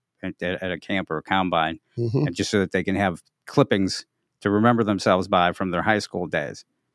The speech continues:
Speaker 1: You know, you gotta pay attention to who's doing what for you.
Speaker 2: Yeah.
Speaker 1: So anyway, that'll do it for now. We're back. New year,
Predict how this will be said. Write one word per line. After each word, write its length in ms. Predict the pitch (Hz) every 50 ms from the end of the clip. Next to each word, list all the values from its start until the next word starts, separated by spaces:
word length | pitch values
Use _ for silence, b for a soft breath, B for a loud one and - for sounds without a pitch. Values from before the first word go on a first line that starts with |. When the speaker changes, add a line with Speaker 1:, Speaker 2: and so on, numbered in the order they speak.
| _ _ _ _ _ _ _ _ _ _ -
Speaker 1:
You 180 | - 92 98
know, 220 | 95 90 87 87 - _ _ _ _ _ _
you 80 | - -
gotta 200 | 113 113 113 98
pay 160 | 107 127 120
attention 440 | 113 101 - 123 117 104 110 110 98
to 60 | 90
who's 220 | - 113 110 104 104
doing 280 | - 104 104 98 92
what 240 | 92 101 101 - -
for 260 | - - 98 92 92
you. 280 | 90 80 - - - - - - -
Speaker 2:
Yeah. 160 | 64 85 110 - - _ _ _ _ _ -
Speaker 1:
So 280 | - 82 73 65 65 - _ _ _ _ _ B B B B B B B B
anyway, 420 | - - 165 139 139 139 143 143 135 - _ _ _ _ _ _ _ _ _
that'll 220 | 139 143 147 143
do 180 | 120 139 151 160
it 200 | 160 151 - -
for 100 | - - 127
now. 480 | 127 131 131 135 143 151 160 156 135 - _ _
We're 100 | 113 117
back. 560 | 107 95 139 135 143 147 151 - - - - _ _ _ -
New 160 | 117 139 147
year, 480 | 147 143 139 147 147 151 156 160 151